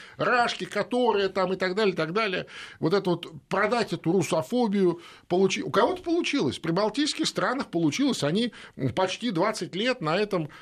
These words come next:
э, так сказать, э, паре жили, да, вот на этом русофобском паре. Ну, то есть им давали деньги за это. Кому-то не давали. Кому-то давали чемпионат. Белоруссия, между прочим, в отличие от остальных, не стала искать новых,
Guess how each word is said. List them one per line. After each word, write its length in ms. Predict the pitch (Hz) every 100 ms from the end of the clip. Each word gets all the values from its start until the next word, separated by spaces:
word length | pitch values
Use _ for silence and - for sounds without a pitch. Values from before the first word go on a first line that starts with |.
| -
э, 460 | - 143 151 147 147
так 100 | 165
сказать, 500 | 156 185 156 208 196 165
э, 1000 | 156 147 151 147 147 143 143 143 143 131 -
паре 320 | 214 208 175
жили, 360 | 208 240 104 -
да, 220 | 151 196
вот 160 | 139 143
на 40 |
этом 180 | 151 131
русофобском 720 | 147 - - 185 - - 143
паре. 440 | 139 127 98 - -
Ну, 160 | 175 165
то 120 | 127
есть 120 | -
им 80 | 123 139
давали 260 | 190 170
деньги 360 | 180 254 185 101
за 160 | 95 104
это. 240 | 104 - _ _ _ _ _ -
Кому-то 380 | 127 240 -
не 120 | 262 123
давали. 580 | 104 104 147 - 85 - _ _ _ _ _
Кому-то 420 | - 139 254 320 127
давали 300 | 135 175 -
чемпионат. 300 | - 127 107
Белоруссия, 520 | 147 165 277 285 160
между 240 | 131 143
прочим, 320 | 147 151 - 123
в 40 |
отличие 380 | 123 139 - 131
от 120 | -
остальных, 520 | 131 - 131 202 -
не 80 | 226
стала 420 | - 147 107 104
искать 380 | 117 - 117 113
новых, 420 | 123 110 101 -